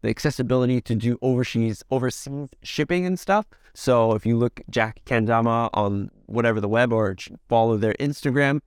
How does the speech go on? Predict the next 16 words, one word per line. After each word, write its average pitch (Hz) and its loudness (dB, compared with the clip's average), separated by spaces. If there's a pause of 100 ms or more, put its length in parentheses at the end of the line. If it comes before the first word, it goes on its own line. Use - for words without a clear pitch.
(220)
you 117 -4
can 104 2
probably 104 0
find 104 0
a 104 0
link 104 0
to 104 0
go 104 2
to - -6
their 87 -2
shop 92 -2
and 92 -8
stuff. - -14 (380)
And 131 -6 (100)
through 277 0
that, 170 4